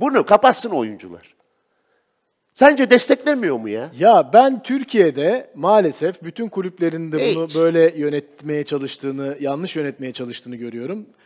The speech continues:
Speaker 2: Taraftara atfedilen değer, tabii ki taraftar kulübün varlık sebebi ama maç içinde taraftarın yapabileceği bir şey yok abi. Şimdi mesela aynı şey Beşiktaş, Galatasaray. Beşiktaş tribünleri çok suskun. Ya Beşiktaş rakip kaleye gidemiyor. Ne yapacak taraftar yani?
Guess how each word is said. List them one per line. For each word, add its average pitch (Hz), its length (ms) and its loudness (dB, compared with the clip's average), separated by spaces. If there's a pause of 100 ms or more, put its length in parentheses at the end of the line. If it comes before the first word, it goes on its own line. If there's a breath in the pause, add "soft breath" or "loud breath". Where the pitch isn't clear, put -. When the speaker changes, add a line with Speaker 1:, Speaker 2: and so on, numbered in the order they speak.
(760)
Speaker 2:
Taraftara 208 680 4
atfedilen 175 1000 2
değer, 160 380 2 (100)
tabii 165 200 -4
ki - 120 -20
taraftar 160 680 2 (200)
kulübün 175 380 -6
varlık 180 320 4
sebebi 156 320 -2
ama 226 200 0
maç 180 340 -2
içinde 190 360 -2
taraftarın 190 720 2
yapabileceği 185 600 -2
bir 165 40 -14
şey 190 220 -2
yok 214 220 -2
abi. 151 260 -2 (340)
Şimdi 190 200 -8
mesela 208 260 2
aynı 247 200 4
şey 240 220 -2 (280 soft breath)
Beşiktaş, 220 440 0
Galatasaray. 214 580 2 (260 soft breath)
Beşiktaş 254 460 4
tribünleri 226 520 -2
çok 247 220 -2
suskun. 156 360 -12
Ya 202 320 8
Beşiktaş 226 380 6 (160)
rakip 185 280 -2
kaleye 208 300 6
gidemiyor. 285 460 -4
Ne 135 60 -4
yapacak 294 480 2
taraftar 254 480 2
yani? 98 300 -12